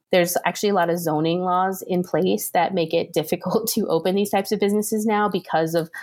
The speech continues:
I think, troubles that, you know, some arcades may have caused back in, uh, their heyday. But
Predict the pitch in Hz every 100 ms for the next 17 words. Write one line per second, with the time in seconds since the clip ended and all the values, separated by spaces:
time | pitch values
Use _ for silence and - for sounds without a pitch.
0 | - - 269 285 - 214 165 170 165 160
1 | 180 160 160 175 165 156 180 165 165 -
2 | 165 - 165 156 160 - - 170 160 160
3 | - 160 156 170 160 156 - 165 165 165
4 | - - - 180 165 160 170 170 160 165
5 | 175 202 269 _ - 196 180 175 - -